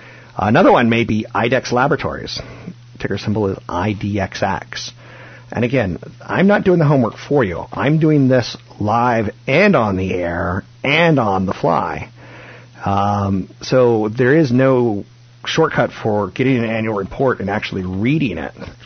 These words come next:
which I highly recommend you do. Um,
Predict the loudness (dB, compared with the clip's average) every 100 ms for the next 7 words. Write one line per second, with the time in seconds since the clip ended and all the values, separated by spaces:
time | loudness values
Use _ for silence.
0 | -20 -20 -20 -20 -14 -10 -4 -2 0 2
1 | 2 0 -2 -4 -4 -4 -2 -2 -2 -8
2 | -14 -18 -20 -20 -20 -20 -20 -20 -8 -4
3 | -2 -2 -4 -4 -4 -6